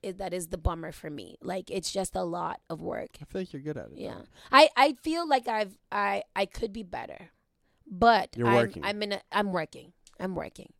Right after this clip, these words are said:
Speaker 1: I'm making it happen. What do you record on?
Speaker 2: Logic.
Speaker 1: Mm. Is Logic easy?
Speaker 2: I think so.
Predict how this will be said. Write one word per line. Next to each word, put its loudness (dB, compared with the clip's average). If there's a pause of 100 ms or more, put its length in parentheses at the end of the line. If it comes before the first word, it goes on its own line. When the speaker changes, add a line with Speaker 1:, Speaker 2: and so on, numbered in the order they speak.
(160)
Speaker 1:
I'm -10
making -2
it -6
happen. -12 (560)
What -12
do -12
you -14
record -14
on? -20 (400)
Speaker 2:
Logic. -8 (260)
Speaker 1:
Mm. -20 (100)
Is -16
Logic -12
easy? -12 (1600)
Speaker 2:
I -10
think -12
so. -16